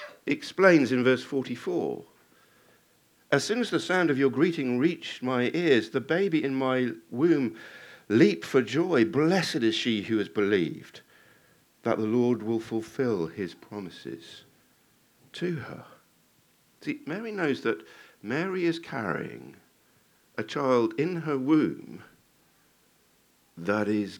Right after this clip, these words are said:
God, the Creator,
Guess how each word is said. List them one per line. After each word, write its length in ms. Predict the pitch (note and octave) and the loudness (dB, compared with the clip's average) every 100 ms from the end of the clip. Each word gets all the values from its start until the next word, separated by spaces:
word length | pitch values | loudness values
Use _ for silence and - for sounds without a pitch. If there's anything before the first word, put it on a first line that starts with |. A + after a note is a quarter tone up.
| _ | _
God, 460 | G#2 G2+ D#2+ - - - - - _ _ _ _ _ _ _ _ _ _ | -4 -2 -4 -8 -18 -20 -20 -20 _ _ _ _ _ _ _ _ _ _
the 180 | G2+ A2 | 0 0
Creator, 760 | - A2+ G#2+ G#2 G2+ - C#2+ | 2 4 4 2 -2 -6 -8